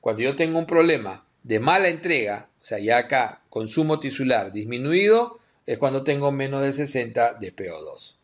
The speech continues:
Menor de sesenta de P O dos. ¿Y esto es equivalente a cuánto es la saturación? A menos de noventa por ciento de saturación.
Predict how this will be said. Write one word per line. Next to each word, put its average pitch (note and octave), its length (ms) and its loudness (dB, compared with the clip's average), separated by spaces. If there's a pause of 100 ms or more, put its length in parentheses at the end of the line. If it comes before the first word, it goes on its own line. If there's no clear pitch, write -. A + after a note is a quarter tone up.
(240)
Menor A#2 380 -2
de A#2+ 100 -6
sesenta G2 640 -8 (280)
de F#2+ 140 -10
P E2+ 200 -12
O E2 80 -10
dos. - 340 -18 (260)
¿Y D3+ 120 2
esto G3 120 0
es F#3 80 0
equivalente F#3 480 2
a F3+ 100 2
cuánto F#3+ 200 2
es F3+ 60 0
la E3 80 2
saturación? D3+ 800 0
A A2 140 -8
menos B2 340 -2
de D3+ 440 0
noventa A#2+ 580 -2
por C3+ 180 0
ciento G#2+ 600 -6 (260)
de F2 220 -14
saturación. - 840 -10